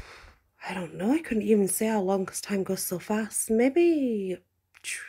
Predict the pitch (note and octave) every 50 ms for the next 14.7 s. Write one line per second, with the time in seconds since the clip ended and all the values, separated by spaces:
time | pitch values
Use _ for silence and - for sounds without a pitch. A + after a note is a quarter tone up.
0 | - _ _ _ _ _ _ _ _ _ _ _ _ - - - - _ _ _
1 | - G3+ G3+ G#3+ C4 C#4 A3 F#3 F#3+ A#3+ D#4 F4 - - - - A3+ A3+ A#3+ A#3+
2 | A#3+ D4+ G4 - - - - E4 - F#4 F#4 F4 - - - - _ _ - -
3 | - - - - - - - - - - - B3+ - - C#4+ B3+ A#3 A#3 G3 F3+
4 | - - D#3+ - - _ - _ _ - - _ _ _ - F#3+ F#3 A3 G3+ -
5 | - G3+ G#3 G3+ F#3+ - - - - - G3 F#3+ F#3+ F#3 F3+ F#3 F3+ F3 F#3+ A3+
6 | B3 - - _ _ _ - C4+ C4 - C#4 C4 C4 C4 C4 - C#4+ C4+ - C#4+
7 | C#4+ C4+ C#4 D4 D#4 D#4+ C4+ C4 B3 A#3+ A3 A#3 A3 G#3+ G3+ G#3+ G3+ G3 F#3+ -
8 | - F#3 G3 F3+ F#3 G3 F#3+ F3 F3 _ _ _ - - - - _ - - G3
9 | G3 G3 G3 G3+ G#3+ A3 A3+ A3 - _ _ - - G#3+ A#3 A#3 A#3+ A#3 A3+ -
10 | G#3+ G3 F#3+ F#3 F3+ F3+ F#3+ G3 G#3 G3+ F#3 F#3 F#3+ - G#3 G3 G3 - - -
11 | - - - - - - _ _ - F3+ F3+ F3 E3+ E3+ E3+ E3 - - F#3 F#3+
12 | F3+ - - E3+ - - F#3 F3 E3+ - F3+ D3+ - D3+ D#3 D#3 D3+ - _ -
13 | - - - - - _ - A3 G#3 G#3 G3 G3 F#3 E3+ D#3 D3 - - - D#3
14 | D3+ E3+ F3 - - - - F4+ D#4+ A3+ E3+ C#3+ C3+